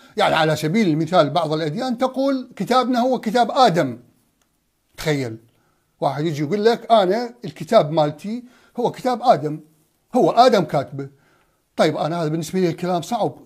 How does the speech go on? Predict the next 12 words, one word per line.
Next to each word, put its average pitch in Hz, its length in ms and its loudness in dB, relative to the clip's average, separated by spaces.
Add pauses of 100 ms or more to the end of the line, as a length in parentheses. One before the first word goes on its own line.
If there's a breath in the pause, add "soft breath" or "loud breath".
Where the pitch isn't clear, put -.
(640)
شنو، 156 440 -6
شلون 160 280 -6
يعني 139 240 -2
آدم 156 140 -2
إيش 151 140 -6
وقت، 185 280 -6
يعني 131 260 -6
قبل 143 220 -4 (280 soft breath)
عشرة 160 340 0
آلاف 160 180 0
سنة 190 220 -4
مثلًا؟ 190 400 -8